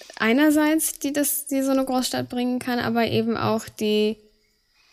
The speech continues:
selbst wenn ich deinen Namen nicht kenne und, und nur dein Gesicht und aber dann mitbekomme, dein Gesicht wird gesucht oder sowas in der Art. Je nach Stadt ist es ja auch einfach möglicher, da Informationen leichter zu verbreiten. Und wenn ich weiß, du,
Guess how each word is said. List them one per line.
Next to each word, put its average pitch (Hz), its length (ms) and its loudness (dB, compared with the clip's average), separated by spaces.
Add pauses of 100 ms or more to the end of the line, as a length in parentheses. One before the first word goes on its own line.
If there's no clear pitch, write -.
(400)
selbst 240 280 2
wenn 240 120 4
ich 233 140 2
deinen 196 300 2
Namen 233 400 4
nicht 220 200 0
kenne 202 320 -2
und, 185 360 -4
und 202 180 -2
nur 226 160 8
dein 202 240 6
Gesicht 202 600 2 (100)
und 208 280 -2
aber 214 280 2
dann 220 240 2
mitbekomme, 220 800 0
dein 196 180 2
Gesicht 226 380 2
wird 233 200 -2
gesucht 208 480 -2
oder 190 240 -6
sowas 185 300 -12
in 202 80 -10
der - 160 -8
Art. 180 140 -2 (360)
Je 220 140 6
nach 208 240 4
Stadt 214 320 0
ist 208 180 -4
es - 120 -6
ja 196 120 0
auch 196 60 -2
einfach 196 480 -6
möglicher, 196 560 -4
da 180 160 -6
Informationen 185 800 -2
leichter 180 320 -4
zu - 100 -6
verbreiten. 190 640 -6 (420)
Und 208 160 2
wenn 208 140 4
ich 196 120 0
weiß, 196 340 0
du, - 80 -12